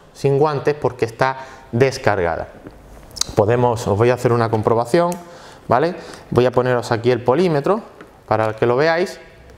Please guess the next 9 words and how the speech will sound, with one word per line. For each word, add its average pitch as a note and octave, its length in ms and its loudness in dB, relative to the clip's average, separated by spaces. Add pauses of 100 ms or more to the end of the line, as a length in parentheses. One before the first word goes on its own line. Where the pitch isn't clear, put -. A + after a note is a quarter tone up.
(1700)
¿de A2+ 60 0
acuerdo? A#2+ 380 2 (480)
Eh, C3+ 380 2
la C#3 100 4
unión D#3+ 340 0
en E3+ 140 0
celdas E3+ 560 0 (480)
empieza C3 600 0
aquí, F3+ 440 -2